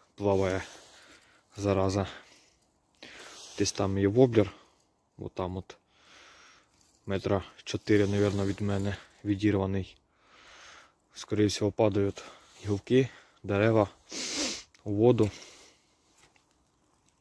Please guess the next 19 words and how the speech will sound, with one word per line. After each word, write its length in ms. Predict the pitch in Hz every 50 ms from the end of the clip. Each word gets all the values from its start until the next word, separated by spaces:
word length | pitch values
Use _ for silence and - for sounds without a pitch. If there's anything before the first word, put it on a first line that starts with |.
| - -
І 80 | 104 92
потім 280 | - 101 - 110 104
воно 260 | 98 98 98 98 98
за 140 | 92 95 95
них 180 | 95 95 90 -
чіпляється. 680 | - - - - 90 85 78 - - - - - - - _ _ _ - - - - - - - - - - - - - - - - - - - - - - _ _ _ - - - - - _ _ _ _ _ _ -
Ну 100 | 117 135
нічого, 480 | 156 170 165 - - 151 135 120 120
будемо 300 | 113 113 127 131 135 127
надіятися, 560 | 123 113 107 110 139 143 135 - 139 123 - -
що 100 | - 107
я 180 | 110 117 127
достану 560 | 120 113 131 120 - - 110 107 104 98 104
його 280 | 104 104 104 101 104 110
все-таки. 560 | 101 - - 113 107 - 101 - - 110 101 95 - - - - - - - - - - - - -
Ось 160 | 120 110 -
такий 260 | - 110 - - 113
водойом. 580 | 104 107 107 98 107 110 117 139 160 165 165 139 - _ _ _ _ _ _ _ _ _ _ _ _ _ _ _ _ _ _ _ _ _ _
Річечка, 560 | - 110 117 107 - - - - - 98 92